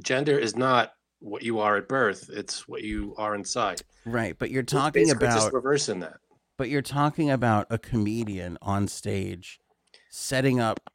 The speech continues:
Speaker 2: jokes and material.
Speaker 1: I
Speaker 2: He
Speaker 1: get that. If
Speaker 2: can't
Speaker 1: he would have said, "I used to believe that," or, "Hey,
Speaker 2: But it
Speaker 1: I was"
Speaker 2: doesn't, but Frank, you know, you make jokes. You know setup is important. It doesn't work.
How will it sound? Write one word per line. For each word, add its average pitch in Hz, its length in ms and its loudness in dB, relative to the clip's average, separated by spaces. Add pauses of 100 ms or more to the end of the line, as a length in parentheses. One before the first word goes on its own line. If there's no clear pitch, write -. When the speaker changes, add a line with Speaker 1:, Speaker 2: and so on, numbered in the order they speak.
(400)
Speaker 2:
jokes 98 760 -6
and 98 180 -4
material. 95 680 -6 (240)
Speaker 1:
I 131 120 4
Speaker 2:
He 147 80 4
Speaker 1:
get 139 180 8
that. - 80 -2
If 180 120 10
Speaker 2:
can't 156 100 4
Speaker 1:
he 247 80 6
would 233 120 8
have 190 100 8
said, 175 200 8
"I 127 80 8
used 147 360 4
to 156 60 6
believe 98 400 -2
that," 87 320 -2 (400)
or, 107 360 4 (200)
"Hey, 139 200 6
Speaker 2:
But 107 60 6
it 107 120 6
Speaker 1:
I 151 40 6
was" 156 100 4
Speaker 2:
doesn't, 143 240 0 (180)
but 143 140 0
Frank, 143 300 0
you 135 140 4
know, 127 180 4
you 113 160 0
make 123 200 2
jokes. 95 560 -6
You 123 200 0
know 120 260 6
setup 107 420 -2
is 101 120 -8
important. 95 460 -6
It 104 120 -10
doesn't 117 340 0
work. 139 220 2